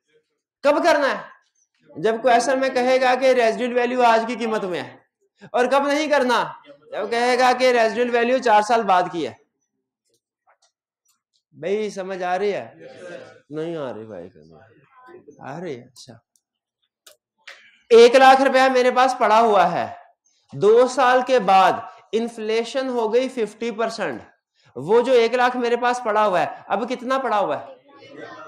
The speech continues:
Speaker 1: एक लाख ही पड़ा। दो साल बाद भी एक लाख ही पड़ा हुआ है, एक लाख ही पड़ा। ये, हाँ, उसकी value कम हो गई है, लेकिन मैं जब transfer करूंगा, वो तो एक लाख ही होगा ना।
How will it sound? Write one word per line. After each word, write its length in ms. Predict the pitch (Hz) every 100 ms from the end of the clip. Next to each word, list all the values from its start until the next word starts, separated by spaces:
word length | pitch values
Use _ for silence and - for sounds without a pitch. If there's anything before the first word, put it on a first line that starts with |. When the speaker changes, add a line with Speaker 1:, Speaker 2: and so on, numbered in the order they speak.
| -
Speaker 1:
एक 180 | 180 196
लाख 260 | 240 226 226
ही 60 |
पड़ा। 180 | 196 -
दो 180 | 147 226
साल 200 | 254 285
बाद 200 | 262 285
भी 120 | 330 349
एक 120 | 330
लाख 180 | 320 302
ही 60 |
पड़ा 180 | 285 254
हुआ 160 | 214 165
है, 140 | - - _ _ 190
एक 180 | 233
लाख 180 | 285 294
ही 60 | 311
पड़ा। 180 | 277 196 - - _ _ _ _ _ _
ये, 140 | 254 285 _ _ -
हाँ, 220 | 226 311
उसकी 260 | 285 285 294
value 360 | 196 185 330
कम 180 | 339 320
हो 120 | 285
गई 140 | 180 160
है, 120 | - _ _
लेकिन 360 | 170 233 311 302
मैं 220 | 269 277
जब 160 | 302 294
transfer 420 | 233 233 294 302
करूंगा, 400 | 285 277 294 302
वो 200 | 226 254
तो 320 | 254 320 320 -
एक 180 | 208 262
लाख 200 | 302 302
ही 80 |
होगा 180 | 285 254
ना। 120 | 320